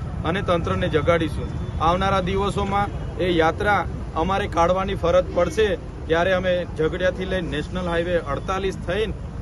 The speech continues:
કલેક્ટર કચેરીનો ઘેરાવો અમે કરીશું. ત્યારે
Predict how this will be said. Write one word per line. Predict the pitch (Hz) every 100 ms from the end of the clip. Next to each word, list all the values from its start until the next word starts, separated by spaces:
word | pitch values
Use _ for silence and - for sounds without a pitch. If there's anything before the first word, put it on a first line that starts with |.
| -
કલેક્ટર | - 156 185 - 180
કચેરીનો | 160 156 180 180 170 160
ઘેરાવો | 131 151 156 156
અમે | 147
કરીશું. | - 135 143 - - - - -
ત્યારે | - 190 214